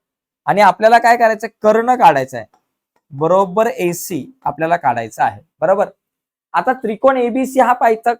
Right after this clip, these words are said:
काटकोन त्रिकोण झाला, म्हणजे याच्यात पायथागोरसचा प्रमेय वापरू शकतो आपण. बघा, एबीसी जो आपल्याकडे तुम्हाला दिसतो या ठिकाणी त्रिकोण, त्रिकोण एबीसी हा जो हिरव्या रंगाचा, हा एक काय झाला? काटकोन त्रिकोण झाला.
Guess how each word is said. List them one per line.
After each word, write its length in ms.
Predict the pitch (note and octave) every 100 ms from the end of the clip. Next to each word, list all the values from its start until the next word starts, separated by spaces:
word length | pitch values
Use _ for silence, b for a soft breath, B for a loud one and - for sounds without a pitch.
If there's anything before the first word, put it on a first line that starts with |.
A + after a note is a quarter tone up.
| -
काटकोन 380 | F#3+ - A#3 A#3
त्रिकोण 300 | A3 A#3 A3
झाला, 220 | F#3 F3 _ _ _ _ _ _ -
म्हणजे 180 | E3 G#3
याच्यात 220 | G3+ A3+ -
पायथागोरसचा 600 | F3 E3 G#3 G#3+ G#3+ -
प्रमेय 280 | G#3+ G#3+ A3
वापरू 280 | G3+ G3 G#3
शकतो 280 | G3 _
आपण. 300 | G3 F#3+ F#3+ F#3
बघा, 220 | F#3 F#3+
एबीसी 500 | - D3+ D#3 - G3+
जो 120 | G3
आपल्याकडे 420 | F3+ E3+ E3+ E3+
तुम्हाला 320 | E3+ E3 E3
दिसतो 300 | E3 C#3+ _
या 140 | E3+ D3
ठिकाणी 320 | C3+ C3+ D3+
त्रिकोण, 340 | D3 B2+ A2+
त्रिकोण 1000 | G#2 _ _ _ _ _ _ C#3 C#3 E3+
एबीसी 420 | C3 A2 A#2 - F#2+ _
हा 100 | B2
जो 100 | A#2 C3+
हिरव्या 340 | A#2 A#2 D3
रंगाचा, 440 | C3+ A2+ G#2+ - - _ _ _ _ _
हा 80 | E3
एक 180 | G#3+ - _
काय 140 | F3 F#3+
झाला? 180 | F3+ F#3
काटकोन 460 | E3 C#3 _ F3+
त्रिकोण 320 | F3 B2+ B2+ A#2+
झाला. 240 | G2+